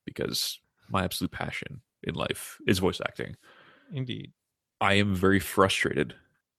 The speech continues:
Speaker 1: that they either didn't do it all or nothing, because they give you this little trickle of voice acting.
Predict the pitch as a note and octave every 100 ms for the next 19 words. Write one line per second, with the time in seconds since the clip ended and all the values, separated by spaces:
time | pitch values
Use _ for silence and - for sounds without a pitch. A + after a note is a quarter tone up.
0 | - G2+ F#2 F#2 - - - - _ _
1 | _ _ A#2+ G2 F#2+ F#2+ F#2+ - G2 F#2
2 | F#2+ F#2+ F#2+ F2 _ _ _ _ - G2
3 | A2+ - _ _ _ - G#2 G2+ - F#2
4 | G2+ B2+ C#3 - _ G#2+ F#2 F#2 - A1
5 | - _ _ _ _ _ _ A#2 - G2
6 | A2+ G#2+ C3+ D3+ B2 - A#2+ A2 - -
7 | A2+ - F#2 F2+ - - - - - -